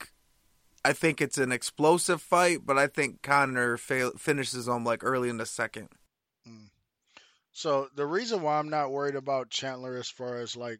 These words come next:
Speaker 2: his record, if you look at it, Gaethje came in with the same thing because I remember it.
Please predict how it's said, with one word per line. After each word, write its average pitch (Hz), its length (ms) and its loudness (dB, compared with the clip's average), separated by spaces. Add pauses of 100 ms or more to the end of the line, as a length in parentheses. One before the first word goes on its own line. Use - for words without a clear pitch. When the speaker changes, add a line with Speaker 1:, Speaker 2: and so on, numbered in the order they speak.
(180)
Speaker 2:
his - 520 -8
record, 127 440 -8 (1400)
if 127 180 -8
you 139 140 -6
look 151 340 -2
at 151 160 0
it, 123 260 -10
Gaethje 135 520 -4
came 127 320 -8
in 123 160 -8
with 120 140 -10
the 110 100 -12
same 117 380 -8
thing 113 320 -14
because 107 280 -14
I 110 80 -8
remember 104 580 -14
it. 82 80 -20